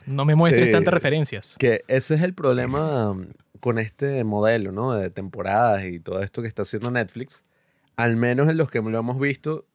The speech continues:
Speaker 2: como en Kingdom y, bueno, My First First Love, es que, bueno, no es tanto una segunda temporada, sino como, bueno,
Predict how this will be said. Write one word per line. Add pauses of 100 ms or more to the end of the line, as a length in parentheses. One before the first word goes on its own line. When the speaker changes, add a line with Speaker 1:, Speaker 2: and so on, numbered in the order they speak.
Speaker 2:
como
en
Kingdom (120)
y,
bueno, (300)
My
First
First
Love, (840)
es
que,
bueno,
no
es
tanto
una
segunda
temporada,
sino
como, (320)
bueno,